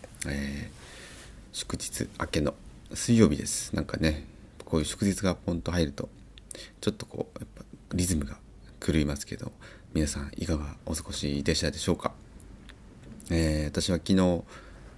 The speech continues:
まあ、仲のいい友達、家族とですね、まあ、三家族で、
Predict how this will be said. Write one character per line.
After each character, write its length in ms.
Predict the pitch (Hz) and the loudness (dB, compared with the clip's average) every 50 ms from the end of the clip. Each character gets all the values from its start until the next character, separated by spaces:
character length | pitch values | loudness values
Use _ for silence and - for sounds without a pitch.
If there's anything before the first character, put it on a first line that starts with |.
| - - - - | -18 -18 -8 0
ま 100 | - - | 4 6
あ、 20 | 95 | 6
仲 220 | 92 90 - 78 | 6 6 4 2
の 160 | 69 69 65 | 0 0 0
い 200 | 65 71 69 69 | 0 2 2 2
い 120 | 69 - - - - - - - - | 0 -4 -8 -12 -16 -20 -18 -14 -6
友 180 | - 78 76 71 | -2 0 0 2
達、 300 | - 78 76 - - - | 2 0 0 0 -4 -4
家 160 | - - 78 | -2 -2 -2
族 320 | - 78 - - - - - - - - - - - - - - - - - - - | -2 -2 -4 -6 -8 -10 -10 -10 -12 -16 -16 -16 -16 -16 -16 -16 -16 -14 -14 -10 -8
と 80 | - - | -8 -6
で 120 | - - | -6 -4
す 80 | - - | -2 0
ね、 200 | 80 76 - - - | 2 2 2 2 0
ま 280 | 80 73 - - - - | 0 -2 -2 -4 -6 -8
あ、 20 | |
三 280 | - - 80 78 73 71 | -6 -2 0 0 0 0
家 140 | - - 78 | 0 0 0
族 280 | 71 67 - - - | 0 -2 -4 -4 2
で、 280 | - 87 82 76 - | 4 6 6 6 4